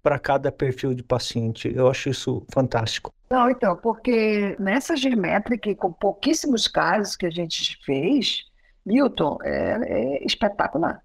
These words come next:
Speaker 2: É vinte vinte cravada pra longe, J um com um olho. Tô medindo com um olho. E assim, a sensibilidade ao contraste dela, que como eu tô fazendo no mesmo paciente, por que que eu quis fazer no mesmo paciente,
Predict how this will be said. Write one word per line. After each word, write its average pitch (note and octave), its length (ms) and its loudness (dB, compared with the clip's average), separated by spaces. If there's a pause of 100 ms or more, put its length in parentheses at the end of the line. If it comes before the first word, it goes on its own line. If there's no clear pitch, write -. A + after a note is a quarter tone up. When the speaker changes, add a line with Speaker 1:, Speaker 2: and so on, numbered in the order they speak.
Speaker 2:
É F#3+ 100 4
vinte G#3 480 2
vinte A#3 460 0
cravada A3 640 2
pra G3+ 180 0
longe, F#3+ 420 -4
J F3 420 -2
um B3+ 260 2
com A3+ 200 0
um A#3 180 2
olho. F#3+ 360 2 (260)
Tô F#3+ 120 0
medindo F#3+ 440 0
com G3+ 220 -2
um C#4 80 0
olho. F3 320 0 (160)
E G3 140 4
assim, G#3 420 0
a F3 80 0
sensibilidade F#3 560 -2
ao F3+ 60 -2
contraste F3 640 -2
dela, F3+ 440 0
que - 240 -2
como G#3 220 2
eu G#3+ 60 2
tô G3+ 100 0
fazendo F3 420 0
no E3+ 140 -8
mesmo F#3+ 540 4
paciente, F#3+ 720 -4 (180)
por D4 120 0
que E4 120 2
que D4+ 120 2
eu C4 120 2
quis B3+ 200 0
fazer A3 460 2
no A3 100 0
mesmo A#3 260 0
paciente, A3+ 960 0